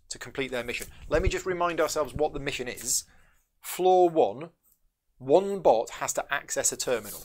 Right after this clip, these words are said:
Right, so we know what our objective is for floor one, is one of our bots has to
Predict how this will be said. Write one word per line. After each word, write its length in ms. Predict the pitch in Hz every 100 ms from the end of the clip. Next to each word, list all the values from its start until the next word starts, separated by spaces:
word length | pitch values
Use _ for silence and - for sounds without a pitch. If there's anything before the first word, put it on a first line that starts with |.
| -
Right, 280 | 131 104 -
so 100 | 135
we 120 | 139
know 220 | 151 165
what 220 | 180 175
our 240 | 160 165 160
objective 500 | 143 156 147 143 139
is 420 | 101 104 - - - -
for 120 | -
floor 360 | - 139 123
one, 220 | 120 104 - - - - -
is 100 | 95
one 180 | 143
of 120 | 165 156
our 140 | 147
bots 480 | 123 117 - - - _ _ - - -
has 260 | - 131
to 100 | -